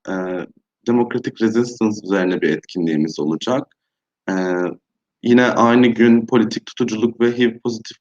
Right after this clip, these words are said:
bireylere sosyal mesafelenme, or-, olumsuz stereotiplerin aracı rolü adlı bir etkinliğimiz var ve aynı günün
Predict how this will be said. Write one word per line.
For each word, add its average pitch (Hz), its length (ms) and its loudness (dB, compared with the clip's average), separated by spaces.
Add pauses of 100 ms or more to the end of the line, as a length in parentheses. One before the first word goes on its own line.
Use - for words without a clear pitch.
bireylere 113 600 2 (240)
sosyal 117 420 -2
mesafelenme, 101 760 0
or-, 110 300 2
olumsuz 110 420 -2
stereotiplerin 110 760 0
aracı 101 340 -2
rolü - 300 0
adlı - 320 -8
bir 82 120 0
etkinliğimiz 80 640 -4
var 127 200 0
ve 135 120 0
aynı 127 280 2
günün 113 420 0